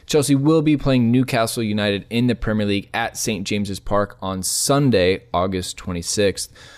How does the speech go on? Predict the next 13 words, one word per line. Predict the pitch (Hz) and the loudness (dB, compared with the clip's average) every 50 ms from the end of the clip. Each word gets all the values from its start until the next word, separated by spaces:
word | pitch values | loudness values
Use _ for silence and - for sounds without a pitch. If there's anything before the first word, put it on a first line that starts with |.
| - - - - | -20 -20 -10 -6
Uh, | 85 90 95 | -4 -2 2
Newcastle | 110 123 123 - 147 131 123 - 131 | 2 2 2 2 0 0 0 -2 -2
are | 110 | -2
sitting | - - 139 131 131 127 127 113 | 0 0 0 2 2 2 2 2
with | 107 104 98 - - - | 2 2 0 -2 -6 -4
four | - 151 165 160 | 0 2 2 2
points | - - 143 143 139 131 - | 2 0 0 0 0 2 2
right | 135 131 110 104 | 2 2 2 2
now | 127 127 127 123 - | 2 2 2 2 2
after | - 107 107 - - 110 101 | 0 -2 -2 -2 -2 -4 -2
losing | 104 117 127 131 131 120 127 127 123 123 123 | 0 2 4 4 4 4 4 2 2 2 2
at | 117 104 - | 2 0 0
home, | - - - 110 110 110 110 110 110 | -4 -4 -2 0 2 2 2 0 -2